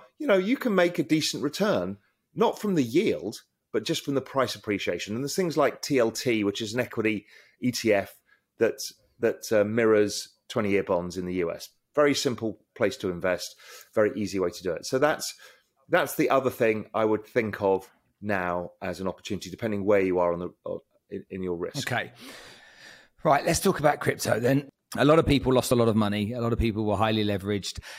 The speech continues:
Speaker 2: And I think a lot of the crypto people were over here as well. And so the constant messaging you were getting through various Instagram accounts and social media platforms of,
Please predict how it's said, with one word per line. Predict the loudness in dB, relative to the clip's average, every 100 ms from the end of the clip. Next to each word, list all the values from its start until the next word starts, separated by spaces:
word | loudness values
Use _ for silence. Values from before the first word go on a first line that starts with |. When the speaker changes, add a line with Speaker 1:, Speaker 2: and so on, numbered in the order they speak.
| -6
Speaker 2:
And | 0 0
I |
think | 2 2 4
a |
lot | 4 4
of | 4
the | 0
crypto | 0 0 -4
people | -2 -2 -4 -2
were | 0
over | 0 0
here | 0 0 0
as | -4 0
well. | 2 2 0 -6 -20 -20 -14 -2
And | -2
so | 4 4 6 4 2
the | 0 2 0 -8 _
constant | 2 2 2 -2 -2 -2
messaging | 0 -2 0 0 0 2
you | 4
were | 2
getting | 2 0 0 -4
through | 0 0
various | 2 2 4 4 2
Instagram | 0 -2 -2 -2 0 0
accounts | -2 0 0 0 -2 -2
and | 0 -2 -6 -8 -10
social | -2 0 2 2
media | 0 0 0
platforms | 2 0 0 0 0 0 -2
of, | -6